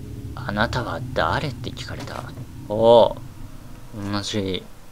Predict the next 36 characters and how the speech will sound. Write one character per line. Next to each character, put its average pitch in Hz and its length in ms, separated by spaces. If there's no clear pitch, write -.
体 104 180
験 104 180
を 104 40
し - 100
て 107 80
い 101 80
る 101 60
よ。 98 240
思 127 200
わ 156 100
ず 120 140
手 143 120
を 127 160
し、 - 140
え 104 720
ー、 - 20
思 120 120
わ 139 80
ず 117 100
手 151 180
に 151 160
し - 100
た 147 120
ノ 135 220
ー - 20
ト 156 140
を 135 60
落 107 120
と 101 40
し - 60
そ - 160
う - 20
に 67 60
な 64 80
っ - 20
た。 - 320